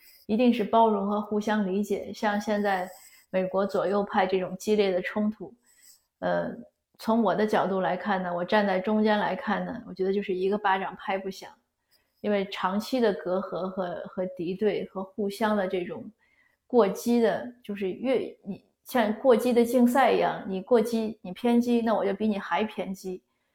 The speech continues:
结果搞来搞去就成了现在的这样的撕裂。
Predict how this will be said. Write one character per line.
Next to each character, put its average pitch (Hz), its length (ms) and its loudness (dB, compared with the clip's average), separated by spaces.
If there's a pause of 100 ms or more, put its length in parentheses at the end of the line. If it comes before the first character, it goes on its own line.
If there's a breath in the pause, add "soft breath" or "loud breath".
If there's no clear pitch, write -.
(140)
结 202 100 2
果 196 160 2
搞 185 220 2
来 180 120 4
搞 202 220 0
去 196 240 -2
就 185 180 -2 (160)
成 - 180 -8
了 190 100 -2
现 190 240 -2
在 202 120 2
的 185 80 0
这 196 120 -2
样 190 100 -4
的 180 120 -6
撕 - 280 -4
裂。 190 240 -2